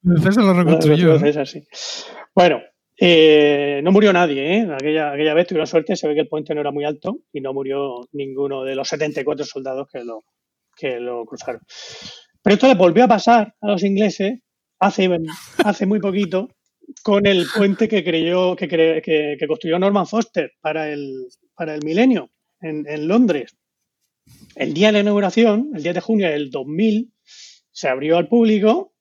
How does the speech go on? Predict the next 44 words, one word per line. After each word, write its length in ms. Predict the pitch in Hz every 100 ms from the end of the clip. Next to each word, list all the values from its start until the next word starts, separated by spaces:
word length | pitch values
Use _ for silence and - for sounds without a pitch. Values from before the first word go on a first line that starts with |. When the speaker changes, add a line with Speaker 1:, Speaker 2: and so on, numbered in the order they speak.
| _
Speaker 2:
y 600 | 190 175 160 147 139 131
en 60 | 143
cuanto 260 | 156 139
empezó 300 | 143 135 - 190
a, 540 | 208 202 202 196 202 - 330
la 140 | 196
gente 320 | - 247 -
a 40 | 151
cruzar 280 | 143 208 202
el 120 | -
puente, 540 | 226 208 214 226 285 _ _ _ -
pues 140 | 151
empezaron 360 | 143 139 151 160
a 40 |
notar 200 | 165 180
que 80 | 165
aquello, 420 | 147 160 202 160 - - _ _ _
que 80 | 151
aquello 180 | 147 185
empezaba 340 | 202 202 190
a 20 |
moverse, 380 | 165 160 202 156
¿no? 120 | 156
Que, 260 | 185 147 127 -
que 80 |
vibraba, 520 | 135 139 156 151 143 262 _
que 80 | 147
vibraba, 600 | 139 151 160 156 139 131 _ _
aunque 240 | 170 147 143
no 220 | 156 160
fueran 280 | - 170 165
al 120 | 156
paso, 320 | 139 - 127
iban, 280 | 139 156 156 139 - - - - _ _ _
pero 300 | 151 139 135 -
había 220 | 160 175
mucha 200 | 180 165
gente, 240 | 208 214
había, 600 | - 147 156 151 135 127 117 _ _ _ _ _ _
pues, 160 | 151 -
unas 220 | 139 127
dos 100 | 127
mil 160 | 170
personas, 380 | 160 - 208 -